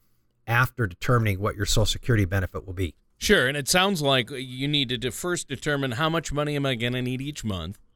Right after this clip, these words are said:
Speaker 2: and that's the first step in retirement, and then, um,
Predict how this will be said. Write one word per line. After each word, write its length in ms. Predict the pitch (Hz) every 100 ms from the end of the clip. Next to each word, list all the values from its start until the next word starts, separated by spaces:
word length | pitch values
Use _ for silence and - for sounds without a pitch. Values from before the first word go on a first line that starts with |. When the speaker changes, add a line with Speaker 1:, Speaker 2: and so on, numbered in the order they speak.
| _ _ _
Speaker 2:
and 120 | 107
that's 220 | 117 120
the 100 | 123
first 360 | 113 - 147 -
step 420 | - 110 95 - - _ _
in 160 | - 117
retirement, 680 | 117 107 113 104 101 110 - _ -
and 220 | 127 131
then, 300 | 135 127 127
um, 460 | 101 131 117 110 104